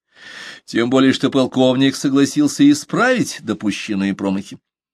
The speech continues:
Обить цветной бумагой пятую комнату на втором этаже – и пробить из нее в соседний покой дверь. В течение апреля все недочеты устранили, и десятого мая тысяча семьсот пятьдесят четвертого года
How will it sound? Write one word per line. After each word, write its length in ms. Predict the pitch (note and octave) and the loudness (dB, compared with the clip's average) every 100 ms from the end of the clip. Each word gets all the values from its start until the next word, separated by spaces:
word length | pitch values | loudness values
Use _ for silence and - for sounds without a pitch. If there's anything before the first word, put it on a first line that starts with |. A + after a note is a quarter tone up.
| _ _ | _ _
Обить 480 | - C3+ D3+ C4 - | 0 0 0 -2 -2
цветной 540 | - A#2+ A2 A#2 A#2 | -2 -2 -2 -2 0
бумагой 540 | G#2+ A2 A#2 A2+ A2 A2 | 0 0 2 2 2 0
пятую 600 | A#2+ G#2+ G2+ G2 G2 G2 | 0 0 0 0 0 -2
комнату 640 | - A#3 A#3+ A3+ A#3 G#3 _ | -4 -4 -4 -6 -6 -8 _
на 120 | G#3+ F#3 | -14 -12
втором 380 | G3 F#3 F3+ | -10 -6 -6
этаже – 380 | E3+ E3 D#3+ E3 _ _ _ _ | -6 -4 -2 -4 _ _ _ _
и 160 | G#2 G#2+ | 0 0
пробить 520 | A2 G#2+ B2 A#3+ A#3+ | 0 0 0 -2 -4
из 180 | G#3 F#3+ | -4 -2
нее 300 | G3+ G3 F3+ _ - | -2 -2 -4 _ -12
в 60 | |
соседний 540 | - G2+ - D3 C#3 A#2+ | -6 -4 0 0 -2 -6
покой 340 | G2+ A2 B2 | -6 -6 -6
дверь. 300 | A#2 G#2 - _ _ _ _ _ _ _ _ _ _ | -4 -4 -6 _ _ _ _ _ _ _ _ _ _
В 60 | _ | _
течение 520 | A#2 A2 C3+ C3 A#2 | -8 0 2 2 0
апреля 680 | A2 - B2 B2+ A2+ G2 F2+ | 0 -2 0 2 2 0 -4
все 240 | - A2 | -4 -4
недочеты 480 | G2+ G2+ G2 G#2 F#2+ | -2 -2 -4 -6 -6
устранили, 760 | F2 - F2 F2 C#3 A3 - - _ _ _ _ _ | -8 -8 -8 -4 -2 -2 -4 -6 _ _ _ _ _
и 180 | G#2 G2+ | -4 -2
десятого 760 | A2 A#2 A#3 C4 C4 A#2+ G2+ | -2 -2 0 -2 0 -2 0
мая 560 | G2+ G2+ G#2 G2+ G2+ G#2 _ | 0 0 2 2 -2 -6 _
тысяча 360 | A#2+ G2+ - | -6 -6 -8
семьсот 420 | A2 B2 G#2 A2+ G2 | -8 -8 -6 -6 -6
пятьдесят 400 | G2+ F#2+ A2 F#2 | -8 -4 -4 -4
четвертого 600 | - G#2 G2 - F2+ F2 | -6 -4 -4 -4 -4 -4
года 440 | D#2+ F2+ F2+ E3 | -2 -2 -2 -6